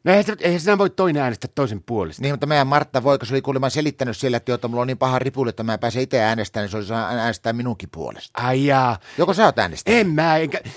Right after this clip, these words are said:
Speaker 1: en mä oikeastaan arvaa lähteä, kun ei meillä ole vielä ollut Martan kanssa yhteistä aikaa ja en mä yksin oikeastaan uskalla mennä äänestää, kun mä voin äänestää jotakin väärää ihmistä, kun mä tiedän, että ketä mä äänestäisin.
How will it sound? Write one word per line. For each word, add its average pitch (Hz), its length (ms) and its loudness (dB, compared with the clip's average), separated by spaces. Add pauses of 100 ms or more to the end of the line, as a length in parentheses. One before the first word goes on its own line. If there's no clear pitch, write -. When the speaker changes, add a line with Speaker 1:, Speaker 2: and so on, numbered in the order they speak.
(140)
Speaker 1:
en 147 80 0
mä 190 140 6
oikeastaan 165 340 0
arvaa 156 300 2
lähteä, 156 260 0
kun 147 100 -2
ei 151 60 2
meillä 190 140 0
ole 180 60 -2
vielä 185 180 2
ollut 165 160 0
Martan 180 240 0
kanssa 180 160 -4
yhteistä 139 380 -2
aikaa 147 320 0
ja 117 80 0
en 120 80 0
mä 135 100 2
yksin 160 280 0
oikeastaan 135 300 -2
uskalla 139 240 -2
mennä 156 220 -2
äänestää, 113 380 -4
kun - 80 -8
mä 123 140 0
voin 127 140 0
äänestää 139 360 0
jotakin 117 300 -6
väärää 110 320 0
ihmistä, 101 260 -8
kun 117 120 -4
mä 127 160 2
tiedän, 127 240 -4
että 95 140 -12
ketä 104 240 -6
mä 92 140 -4
äänestäisin. 90 640 -10